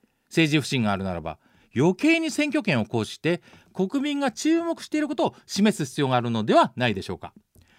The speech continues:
令和に入り、特にコロナ禍で時代は大きく変わりました。人生百年時代でもあり、今は政治的にすごく重要な局面に来ています。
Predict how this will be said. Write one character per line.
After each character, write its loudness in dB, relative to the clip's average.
令 2
和 4
に -2
入 -6
り、 -16
特 0
に 0
コ -2
ロ 2
ナ 2
禍 -2
で -6
時 -6
代 4
は 4
大 6
き -8
く -20
変 -2
わ -2
り -8
ま -8
し -20
た。 -18
人 0
生 0
百 0
年 4
時 -2
代 4
で -2
も -2
あ -4
り、 -4
今 4
は -4
政 0
治 -10
的 -2
に 0
す -8
ご 4
く 0
重 -2
要 2
な 0
局 -2
面 2
に 0
来 -10
て 0
い -2
ま -14
す。 -20